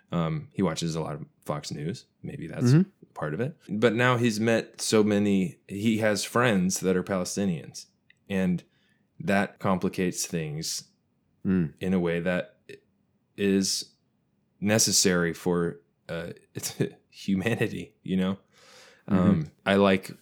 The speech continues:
Speaker 1: what I call slacktivism is where I engage on Facebook in conversations about things that are political or, uh, regarding the faith or things I disagree with or things.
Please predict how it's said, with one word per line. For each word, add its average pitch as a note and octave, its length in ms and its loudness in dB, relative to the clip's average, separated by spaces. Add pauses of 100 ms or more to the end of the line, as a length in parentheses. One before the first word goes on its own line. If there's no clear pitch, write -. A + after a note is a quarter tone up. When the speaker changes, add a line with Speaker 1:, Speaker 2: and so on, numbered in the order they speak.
Speaker 1:
what G2+ 200 4
I G2+ 100 6
call G2+ 260 4
slacktivism G2 1000 2 (640)
is F2 200 0
where E2+ 300 4
I E2+ 160 2
engage F2 640 0
on D#2+ 260 0
Facebook F2 580 -4 (560)
in D#2+ 520 -2 (600)
conversations E2 760 -2
about D2 340 -8
things C#2+ 420 -8
that D2 360 -10
are - 360 -12 (280)
political D2 560 -8
or, D2+ 320 -6 (1200)
uh, F#2+ 80 -2
regarding E2+ 440 0
the D#2+ 80 -4
faith E2 360 -4
or D#2+ 120 -4
things G2 280 0
I F2+ 60 2
disagree F2 420 -2
with E2 240 -6
or - 60 -16
things. D#2 240 -6